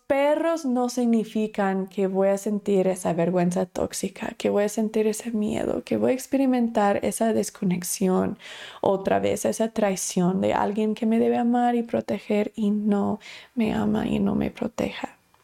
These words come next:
Entonces, esa es reenmarcando los provocadores de trauma. ¿Eso hace sentido? Por favor, pongan en el chat si va haciendo sentido los provocadores de trauma. Mientras, mientras que ponen en el chat que sí o no,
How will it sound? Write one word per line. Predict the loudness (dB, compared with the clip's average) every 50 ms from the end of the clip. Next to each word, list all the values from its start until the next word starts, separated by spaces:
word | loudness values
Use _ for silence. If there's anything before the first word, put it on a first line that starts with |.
| _ _ -20 -20 -20 -20 -20 -18 -18 -16 -16 -16 -16 -18 -18 -18 -6 -2
Entonces, | 0 0 2 2 2 0 2 2 2 2 2
esa | 0 2 2 2 2 4 4
es | 2 2 0 -4 -8 -12 _ _ -2
reenmarcando | 0 2 2 2 2 2 2 2 2 0 0 -2 0 0 2 2 2 2
los | 0 -2 -4
provocadores | -2 -2 0 0 0 0 -2 -2 -2 0 0 0 -2 -2 -2
de | -4 -4
trauma. | -4 -4 -6 -6 -6 -8 -10 -14 -6 -2 0
¿Eso | 0 2 2 2
hace | 0 0 0 0 0
sentido? | 2 2 2 2 2 2 0 0 2 2 2 2 2 0 -4 -8 _ _ _ -20 -20 -20 -20 -20 -20 _ 0
Por | 0 2
favor, | 2 2 2 2 2 0 0
pongan | 0 0 2 0 0 0
en | 2 0
el | 0 -2 -2
chat | -4 -2 0 2 2 2 2 0 -2 -4 -10 -10
si | -4 -4 0
va | 2 2 2 2
haciendo | 0 -2 -2 -2 -2 0 0 0 -2
sentido | -2 -4 -4 -6 -6 -6 -4 -2 0 2 2 2 2 0 -2 -2 -2
los | -2 -2 -2 -2
provocadores | -2 -2 0 0 -2 -4 -2 0 0 0 0 0 0
de | -2 -4 -4
trauma. | -6 -8 -8 -6 -6 -6 -8 -12 -16 _ _ _ _ _ _ _ _ _ _ _ _ _ _ _ _ _ _ -6 0 2
Mientras, | 2 4 4 2 2 2 0 0 2 2
mientras | 2 2 2 2 0 2 2 2 0 0 -2 -8
que | -6 -2 0 2 2 2 2 0 -2 -2 -2
ponen | -2 0 0 0 0
en | 0 0 0
el | 0 -2 -2
chat | -2 0 0 0 0 -2 -6 _
que | -12 -12
sí | -8 -4 0 0 2 2
o | 2 0
no, | 0 0 0 0 0 0 0 -2 -4 -8